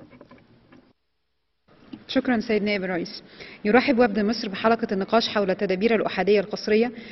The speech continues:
ويود أن يتقدم بالشكر للمتحدثين خلالها على العروض والمعلومات القيمة التي قدموها. ونشدد في هذا السياق على أن التدابير الأحادية القسرية تتعارض مع القانون الدولي والقانون الدولي لحقوق الإنسان وميثاق الأمم المتحدة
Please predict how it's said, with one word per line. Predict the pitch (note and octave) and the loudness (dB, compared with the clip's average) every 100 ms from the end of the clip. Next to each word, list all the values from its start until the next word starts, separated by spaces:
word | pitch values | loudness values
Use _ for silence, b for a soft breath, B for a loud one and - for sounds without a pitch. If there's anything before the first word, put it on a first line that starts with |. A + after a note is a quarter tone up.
| B F#3+ | B 4
ويود | G3+ A#3 | 6 8
أن | A#3 G#3 | 4 2
يتقدم | G3+ A3+ G#3+ A3+ | 0 -2 2 2
بالشكر | G3 - A#3 A#3 | 0 -4 -2 -2
للمتحدثين | G3 F#3 F#3 - F#3 F#3+ A#3 A3 | -2 -2 -6 -6 -6 -2 0 0
خلالها | G#3+ F3+ F#3+ A3+ | -2 -2 0 2
على | G3+ F#3 | 2 2
العروض | E3+ F#3 A3 G#3+ | 0 0 0 0
والمعلومات | G3 F#3 F#3 G3 G#3+ | 2 2 2 0 0
القيمة | F#3+ F#3 G#3 G#3+ | -2 -2 0 0
التي | G3+ A3 | -2 -2
قدموها. | G#3 G3 F#3+ E3+ E3+ - B B B B B | -2 0 -2 -2 -6 -16 B B B B B
ونشدد | G3+ G3+ A#3+ A#3+ D4 | 0 2 2 2 2
في | A#3+ A3+ | 2 2
هذا | A3+ | 2
السياق | A3 G#3 G3 A#3 - - | -2 0 2 0 -4 -2
على | F#3+ F#3+ | 0 2
أن | G3 | 0
التدابير | G3 G3 F#3+ B3 | 0 -2 2 2
الأحادية | A#3+ - F#3+ G#3+ G#3+ | 2 2 2 2 2
القسرية | G#3 - G#3+ A3 | -2 -4 0 2
تتعارض | G#3+ A3 F#3 A3 G3 | 0 0 2 2 2
مع | F3+ | 0
القانون | F3 F#3+ F#3+ G#3+ | -2 -4 -2 0
الدولي | F3+ G3 G#3 C4 B B F3+ | 2 2 2 -2 B B -2
والقانون | F3+ G3 G#3+ A#3+ | 0 0 2 2
الدولي | E3+ G#3+ G#3 | 4 2 2
لحقوق | G3+ G3 G#3+ F#3+ | -2 -4 -4 -4
الإنسان | F3 - A3+ A3+ B B - | -6 -2 -2 -2 B B -2
وميثاق | F#3+ G3 A#3+ A#3+ | 0 4 2 2
الأمم | B3 A3+ A3+ | 0 2 2
المتحدة | F#3 F3 - A3 A3 | 0 -2 -4 0 0